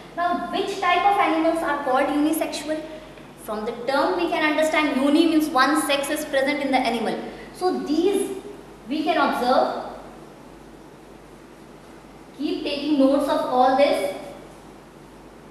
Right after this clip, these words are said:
This unisexual animal, these we can observe in all the vertebrates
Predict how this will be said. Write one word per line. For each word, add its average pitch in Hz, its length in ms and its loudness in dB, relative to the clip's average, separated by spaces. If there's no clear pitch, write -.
This 381 260 -2
unisexual 320 800 2
animal, 226 640 2
these 370 340 2
we 339 140 2
can 349 140 2
observe 285 580 6
in - 320 2
all 349 460 6
the 311 260 4
vertebrates 330 720 2